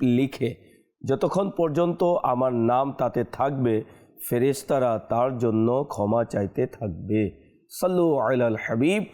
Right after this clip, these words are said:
সাল্লাল্লাহু তাআলা আলা মুহাম্মদ সাল্লাল্লাহু আলাইহি ওয়াসাল্লাম। মাদানী চ্যানেলের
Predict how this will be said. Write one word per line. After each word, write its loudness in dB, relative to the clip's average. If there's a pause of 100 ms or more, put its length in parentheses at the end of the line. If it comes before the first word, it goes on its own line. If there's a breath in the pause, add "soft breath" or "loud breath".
(460 loud breath)
সাল্লাল্লাহু 2
তাআলা 2
আলা 2
মুহাম্মদ 0 (300 loud breath)
সাল্লাল্লাহু 2
আলাইহি 0
ওয়াসাল্লাম। 0 (400 loud breath)
মাদানী 0
চ্যানেলের 0